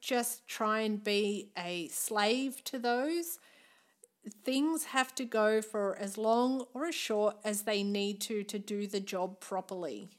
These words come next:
and that's what you're there for. So what we learnt from the Financial Services Royal Commission in Australia is that some boards were not giving enough time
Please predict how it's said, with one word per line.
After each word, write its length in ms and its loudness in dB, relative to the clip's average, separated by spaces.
and 100 -4
that's 260 -4
what 160 -4
you're 180 -4
there 300 -4
for. 440 -8
So 540 2
what 200 4
we 140 2
learnt 520 2
from 260 -4
the 200 -2
Financial 500 -2
Services 640 -2
Royal 260 0
Commission 540 -6
in 200 -6
Australia 760 -2
is 200 -4
that 280 2
some 380 4
boards 500 4
were 120 2
not 360 0
giving 520 0
enough 380 0
time 640 -2